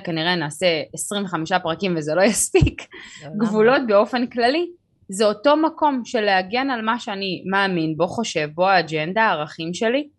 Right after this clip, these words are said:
Speaker 1: כל הזמן, גם בתור הורה, גם בתור בן אדם. אנחנו אדם לפני שאנחנו זוג,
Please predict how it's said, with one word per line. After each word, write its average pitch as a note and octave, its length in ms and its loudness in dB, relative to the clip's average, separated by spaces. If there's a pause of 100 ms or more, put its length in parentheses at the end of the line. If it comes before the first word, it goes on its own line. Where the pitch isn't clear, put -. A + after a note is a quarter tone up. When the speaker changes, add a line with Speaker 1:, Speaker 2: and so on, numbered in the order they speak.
(300)
Speaker 1:
כל B3 280 6
הזמן, G#3+ 460 2
גם F#3+ 160 2
בתור G#3+ 280 -2
הורה, E3+ 200 0 (100)
גם F#3+ 160 0
בתור G3 260 -6
בן E3+ 140 -2
אדם. G#3 420 0 (260)
אנחנו E3 540 -6 (100)
אדם D#3+ 420 -2
לפני F3 280 -6
שאנחנו D#3+ 360 -8
זוג, G#3+ 300 -6